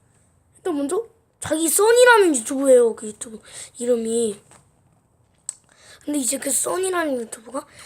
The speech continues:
자기가 이제 잠들이 나가고 자기가 들어왔다라고 주장을 하는데요. 일단 먼저 이거는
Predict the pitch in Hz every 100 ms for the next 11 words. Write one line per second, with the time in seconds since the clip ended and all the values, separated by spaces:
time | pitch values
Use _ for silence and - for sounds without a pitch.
0 | - - 262 277 269 240 254 240 277 269
1 | 320 277 254 247 294 285 - - 208 214
2 | 254 339 - _ - - - - 277 320
3 | 349 339 311 330 294 - - 302 277 226
4 | 233 233 233 - - - - _ _ _
5 | _ _ - - 285 294 277 262 269 262
6 | 240 233 240 254 262 240 226 226 220 233
7 | 247